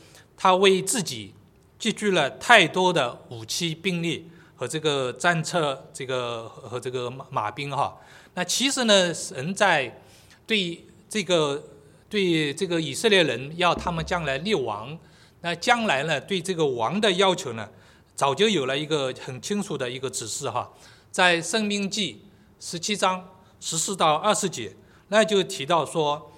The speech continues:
，“你们将来到了耶和华你神所要赐给你的地，”就是进入这个迦南地哈，“得了那地居住的时候，”比如说你们要提出立王的时候要怎么样？哎，给他们提醒注意的就是在十六节，“这是王不可为自己加添马匹。”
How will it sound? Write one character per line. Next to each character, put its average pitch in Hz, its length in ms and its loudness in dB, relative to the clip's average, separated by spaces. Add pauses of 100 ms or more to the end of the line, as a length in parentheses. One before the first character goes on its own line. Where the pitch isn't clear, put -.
(240)
，“你 139 100 -4
们 190 140 2
将 254 200 8
来 170 200 6
到 220 220 8
了 196 100 6
耶 214 140 -2
和 208 120 -2
华 165 200 4
你 139 200 -4
神 147 360 -2
所 143 180 2
要 135 100 2
赐 202 240 -4
给 185 120 0
你 139 100 -4
的 190 100 -4
地，” 175 380 -8
就 156 100 -10
是 - 80 -10
进 170 160 -4
入 156 80 -2
这 151 80 -8
个 151 80 -6
迦 175 220 6
南 113 160 -2
地 139 140 -4
哈 120 200 -2 (400)
，“得 226 120 2
了 220 140 6
那 202 140 6
地 196 140 0
居 233 160 -8
住 202 100 -4
的 190 120 2
时 - 120 -4
候，” 156 280 2 (240)
比 151 80 -8
如 180 100 -2
说 208 100 2
你 165 80 0
们 151 80 -4
要 175 140 2
提 160 160 -8
出 165 140 -2
立 214 120 0
王 139 160 0
的 143 80 -6
时 135 120 -8
候 127 60 -4
要 156 120 0
怎 151 100 -6
么 113 80 -8
样？ 117 240 -6 (460)
哎， 180 140 2
给 160 180 -8
他 175 140 4
们 175 180 0
提 - 180 -10
醒 156 240 -8
注 190 160 -6
意 156 80 -4
的 135 120 -4
就 131 120 -8
是 135 120 -12
在 135 160 -2
十 147 100 -6
六 196 160 2
节 104 240 -8 (580)
，“这 254 120 -4
是 208 180 2
王 147 460 4
不 262 180 -4
可 160 240 4
为 180 180 4
自 185 160 -4
己 156 220 -10
加 185 260 4
添 180 240 0
马 127 260 0
匹。” - 260 -12